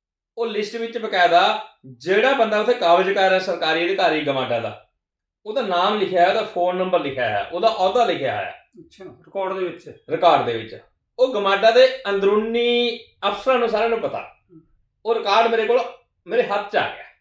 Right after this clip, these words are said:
Speaker 2: ਓਕੇ।
Speaker 1: ਜਦੋਂ ਮੈਂ ਗਿਆ ਫਿਰ ਦਸ ਮਾਰਚ ਨੂੰ, ਬਾਈ ਦੀ ਗੱਲ ਹੈ ਜਾਂ ਤੇਈ ਦੀ, ਮੇਰੇ ਹੁਣ ਯਾਦ ਨਹੀਂ ਆ ਰਿਹਾ ਲਿਖਿਆ ਹੋਏਗਾ।
Speaker 2: ਓਕੇ।
Speaker 1: ਮੈਂ ਪੀ ਆਈ ਨੂੰ ਪੁੱਛਿਆ ਵੀ ਤੁਸੀਂ ਅਸਲ ਵਿੱਚ ਸਕੈਮ ਨੂੰ ਦੱਬ ਰਹੇ ਹੋ।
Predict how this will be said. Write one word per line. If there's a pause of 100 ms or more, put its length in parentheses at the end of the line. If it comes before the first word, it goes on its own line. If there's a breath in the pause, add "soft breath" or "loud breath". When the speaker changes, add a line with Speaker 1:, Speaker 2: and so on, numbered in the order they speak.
Speaker 2:
ਓਕੇ। (680)
Speaker 1:
ਜਦੋਂ
ਮੈਂ
ਗਿਆ
ਫਿਰ
ਦਸ
ਮਾਰਚ
ਨੂੰ, (1080)
ਬਾਈ
ਦੀ
ਗੱਲ
ਹੈ
ਜਾਂ
ਤੇਈ
ਦੀ,
ਮੇਰੇ
ਹੁਣ
ਯਾਦ
ਨਹੀਂ
ਆ
ਰਿਹਾ
ਲਿਖਿਆ
ਹੋਏਗਾ।
Speaker 2:
ਓਕੇ। (240)
Speaker 1:
ਮੈਂ
ਪੀ
ਆਈ
ਨੂੰ
ਪੁੱਛਿਆ
ਵੀ
ਤੁਸੀਂ
ਅਸਲ
ਵਿੱਚ (540)
ਸਕੈਮ
ਨੂੰ
ਦੱਬ
ਰਹੇ
ਹੋ।